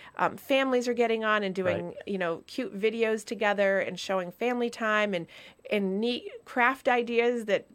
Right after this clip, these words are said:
Speaker 1: are
Speaker 2: Yep.
Speaker 1: quite something that I've never seen before. But families connecting or people just connecting with each other through social media in a good way
Speaker 2: Yep.
Speaker 1: and having fun. I mean, I have, so, you know, I'm, I'm running, right? And so I run the Boston Marathon. My whole charity team group that I'm running with,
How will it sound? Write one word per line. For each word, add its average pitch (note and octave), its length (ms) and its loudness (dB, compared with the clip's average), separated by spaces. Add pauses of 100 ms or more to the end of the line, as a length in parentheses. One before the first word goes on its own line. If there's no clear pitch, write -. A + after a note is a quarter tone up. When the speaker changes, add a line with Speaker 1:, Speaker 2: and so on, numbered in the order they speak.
(440)
Speaker 1:
are - 180 2 (460)
Speaker 2:
Yep. G3 140 0
Speaker 1:
quite G3 200 2
something C4+ 440 0
that G#3+ 100 4
I've G3 100 2
never F#3 220 2
seen D#4 320 0
before. D4 500 2 (500)
But - 240 0 (120)
families C4+ 440 0
connecting A3+ 640 -2
or G3+ 180 2
people A#3+ 360 -2
just G#3 220 -6
connecting G3+ 420 -4
with F#3+ 100 0
each F#3 180 -4
other G3 200 2
through G3 580 0
social F#3+ 380 -4
media F#3+ 400 2
in G3 100 0
a F#3+ 60 0
good F#3+ 300 0
way D#3+ 380 2 (140)
Speaker 2:
Yep. G#2+ 140 -4 (120)
Speaker 1:
and F#3 280 2
having F#3+ 260 0
fun. F#3 320 2
I E3+ 80 -2
mean, F3 160 -4
I F#3+ 140 2
have, G3 260 0
so, G#3+ 140 -2
you G3 100 0
know, F#3+ 140 2
I'm, F3 440 -2
I'm F3 220 -2
running, F3 340 0
right? E3+ 300 0
And E3 100 -6
so F3 120 -2
I E3+ 40 0
run F3 180 -2
the F3 60 -6
Boston E3 300 -2
Marathon. A3 320 0
My A3+ 140 0
whole C4+ 240 0
charity A#3 340 -2
team F#3+ 300 -4
group G3+ 200 -2
that F3+ 100 -2
I'm E3+ 120 -4
running F#3 220 0
with, E3 180 -2